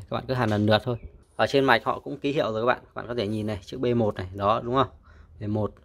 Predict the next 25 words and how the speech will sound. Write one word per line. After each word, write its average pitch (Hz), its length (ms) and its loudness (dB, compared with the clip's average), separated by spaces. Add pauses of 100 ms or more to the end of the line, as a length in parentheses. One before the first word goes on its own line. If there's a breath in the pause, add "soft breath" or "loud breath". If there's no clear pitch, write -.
(120)
B 110 60 -4 (100)
trừ 110 280 2
này, 101 200 0
không 110 120 -8
B 110 40 -4
một 110 280 0
này, 101 100 -4 (920 soft breath)
B - 120 -8 (140)
hai, 120 340 6
B 117 40 0 (120)
ba 120 240 6
đó, 117 260 -2
có 131 120 -4
lần 127 180 2
lượt 110 160 2
rồi, 107 100 0
các - 100 -6
bạn - 160 0
cứ 139 80 -8
thế 139 160 0
các 151 120 2
bạn 110 120 -2
hàn 110 180 0
theo 120 200 2
nha, 123 220 0